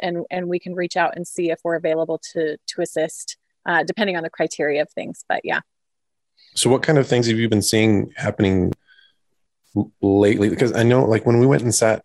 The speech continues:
Speaker 2: down last time, I think maybe we had to delay lunch, or there was something that was just affecting time-wise, because it just seems like lately we've been dealing with one disaster after another disaster, and they just kind of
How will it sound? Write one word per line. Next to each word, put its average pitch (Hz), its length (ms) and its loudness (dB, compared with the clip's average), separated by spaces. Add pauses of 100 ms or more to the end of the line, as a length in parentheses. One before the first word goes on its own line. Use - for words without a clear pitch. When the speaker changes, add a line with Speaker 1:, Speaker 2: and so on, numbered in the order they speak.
Speaker 2:
down 101 300 0
last 101 280 -2
time, 92 280 -2 (540)
I 117 60 -2
think 113 420 -2 (720)
maybe 101 200 2
we 104 160 4
had 95 240 0
to 95 220 2 (440)
delay 95 400 2
lunch, 92 480 0
or 90 140 2
there 107 140 2
was 139 120 4
something 113 420 2 (400)
that 113 100 4
was 101 160 2
just - 340 -2 (120)
affecting 101 440 -2
time-wise, 98 420 2
because 101 300 0
it 98 60 0
just - 260 2
seems 104 320 2
like 92 280 0 (200)
lately 92 340 2
we've 95 200 -2
been 92 180 0
dealing 92 340 2
with 90 140 2
one 95 260 2
disaster 98 680 0
after 87 280 -2
another 92 320 4
disaster, 92 600 2
and 90 160 -2
they 90 100 0
just 90 220 -4
kind - 180 -4
of 85 140 -2